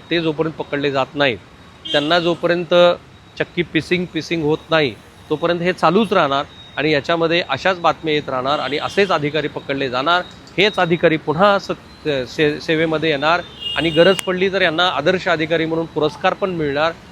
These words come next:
आणि ते एखाद्या मोठ्या सभागृहामध्ये मी अधिकारी म्हणून कसं उत्तम काम केलं,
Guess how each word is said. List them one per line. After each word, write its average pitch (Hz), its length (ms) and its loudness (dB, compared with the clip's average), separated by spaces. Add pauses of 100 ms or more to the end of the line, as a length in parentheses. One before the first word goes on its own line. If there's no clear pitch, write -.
(140)
आणि 139 180 -2
ते 180 60 2
एखाद्या 170 320 2
मोठ्या 170 240 -2
सभागृहामध्ये 151 840 2 (340)
मी 156 60 2
अधिकारी 156 440 0
म्हणून 175 240 -4
कसं 175 220 -4
उत्तम 202 400 0
काम 175 260 0
केलं, 160 300 0